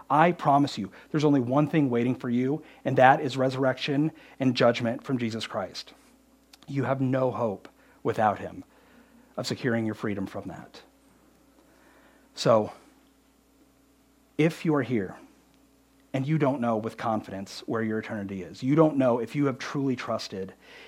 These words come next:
in that perfect sacrifice of Jesus Christ, don't mess around with this. Don't assume, "I'll do it when I've got my act cleaned up. I'll do it when I'm done living my life. I'll do it tomorrow."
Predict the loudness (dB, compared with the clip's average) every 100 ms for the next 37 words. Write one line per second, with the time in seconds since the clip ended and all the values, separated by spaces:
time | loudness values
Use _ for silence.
0 | -4 0 2 2 0 -2 -2 -4 -4 -6
1 | -6 -10 -10 -10 -10 -10 -10 -14 -14 -16
2 | -20 -20 _ _ -20 -20 -20 _ 0 0
3 | 0 -2 -2 -4 -4 -8 -12 -16 -16 -20
4 | _ _ 0 2 4 4 4 4 4 2
5 | 4 4 2 2 2 2 -2 -2 -6 -8
6 | -4 -2 -4 -6 0 4 6 4 4 2
7 | 2 0 0 0 0 0 -2 -6 -12 -16
8 | -12 2 6 8 8 6 4 2 4 2
9 | -2 -8